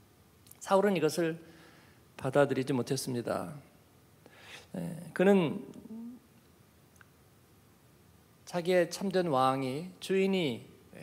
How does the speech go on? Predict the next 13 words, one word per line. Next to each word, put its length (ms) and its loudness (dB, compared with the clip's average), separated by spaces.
그에게서 880 0
떠나가시게 1080 -2
되니까 760 -2
그는 280 -6
사람들에게, 680 2
예, 600 -2
자꾸 260 -8
집착하게 600 -4
되는 200 -6
것입니다. 540 -10
그래서 280 -10
사람들의 540 0
명예에 680 2